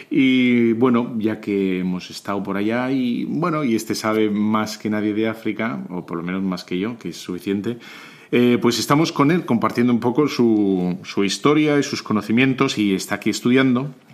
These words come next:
Y bueno, y comparando a ver las típicas preguntas, ¿no? que, que nos hacemos mucho sobre la Iglesia en África,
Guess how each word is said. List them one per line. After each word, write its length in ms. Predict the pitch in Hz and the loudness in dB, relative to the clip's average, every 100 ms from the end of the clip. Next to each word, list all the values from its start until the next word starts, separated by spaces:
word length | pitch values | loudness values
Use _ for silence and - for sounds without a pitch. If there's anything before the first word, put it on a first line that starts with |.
| - - - | -20 -18 -2
Y 80 | 147 | 2
bueno, 260 | 165 131 127 | 2 2 0
y 120 | 110 | 0
comparando 520 | - 113 113 120 131 | 2 2 4 4 4
a 40 | 120 | 4
ver 200 | 120 113 | 2 2
las 180 | 101 - | -2 -2
típicas 320 | 113 113 - | -2 -2 -2
preguntas, 600 | - 92 98 92 80 95 | -4 -2 -2 -2 -6 -4
¿no? 160 | 135 | -4
que, 340 | 135 92 92 87 | -2 -2 -2 -4
que 80 | 92 | -6
nos 160 | 85 87 | -6 -6
hacemos 360 | 101 98 95 | -4 -4 -2
mucho 300 | 104 98 110 | -2 -2 -4
sobre 300 | - 92 87 | -4 -4 -4
la 180 | 82 82 | -6 -6
Iglesia 400 | 87 98 95 95 | -4 -4 -4 -4
en 100 | 92 | -2
África, 640 | 127 - 127 - 127 131 | -2 -2 -6 -2 -2 -4